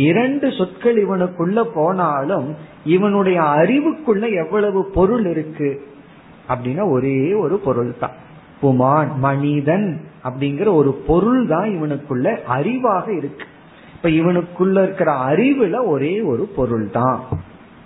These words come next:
பிறகு இந்த இரண்டாவது பொருள் ஸ்தானு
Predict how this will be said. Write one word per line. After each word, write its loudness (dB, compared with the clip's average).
பிறகு 2
இந்த 0
இரண்டாவது 0
பொருள் -2
ஸ்தானு 0